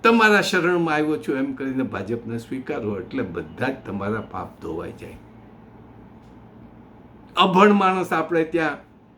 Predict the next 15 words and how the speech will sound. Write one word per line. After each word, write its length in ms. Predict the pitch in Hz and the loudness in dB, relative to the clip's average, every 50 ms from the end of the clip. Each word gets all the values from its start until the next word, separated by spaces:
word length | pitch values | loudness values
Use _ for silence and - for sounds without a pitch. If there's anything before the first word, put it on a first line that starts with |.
| _ - - - - _ - - | _ -20 -20 -20 -20 _ -10 -2
રાષ્ટ્રપતિ 880 | 131 139 156 151 180 269 - - - 269 262 262 - 269 262 - 302 277 | 2 6 6 6 6 6 2 0 2 2 2 4 4 2 4 4 2 2
પણ 240 | 262 285 262 254 | 4 2 2 4
બની 260 | 254 240 226 233 226 214 | 4 4 4 2 0 -2
શકે 360 | - 214 - - - 180 170 | -2 -4 -4 -2 -2 -2 -2
છે, 240 | - - 127 - - - - - _ - | -2 -4 -10 -10 -10 -14 -20 -20 _ -2
બન્યા 300 | 131 143 160 180 196 208 | 0 2 2 4 4 4
નથી 300 | 202 220 214 226 214 202 | 4 4 2 2 0 2
હજી 160 | 180 175 170 | 2 2 2
સુધીમાં, 420 | 165 - 156 143 165 175 185 180 | 2 2 2 2 2 2 2 0
પણ 200 | 185 202 202 185 | -2 -4 -4 0
બની 320 | 156 156 156 185 226 269 262 | 2 2 2 4 4 2 2
શકે 340 | - 226 226 208 233 226 202 | 2 0 -2 0 0 0 0
છે 140 | - 202 | 0 -2
બંધારણ 520 | 180 170 170 160 156 156 160 156 156 151 147 | -2 0 0 0 2 2 0 0 -2 -2 -4
મુજબ. 280 | 139 131 113 113 104 | -4 -4 -4 -4 -6